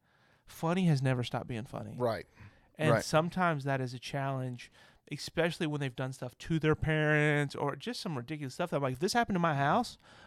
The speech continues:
Speaker 1: my head would explode.
Speaker 2: Well, I'm, I'm experiencing it. I've got a one and a half year old now,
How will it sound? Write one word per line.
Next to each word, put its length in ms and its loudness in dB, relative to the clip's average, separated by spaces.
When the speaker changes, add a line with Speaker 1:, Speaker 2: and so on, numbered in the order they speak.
Speaker 1:
my 120 4
head 200 2
would 120 0
explode. 380 -8
Speaker 2:
Well, 120 6
I'm, 100 2
I'm 160 6
experiencing 680 2
it. 180 -6
I've 140 -4
got 120 6
a 60 4
one 180 4
and 120 0
a 20 0
half 220 -2
year 120 -4
old 140 -6
now, 380 -10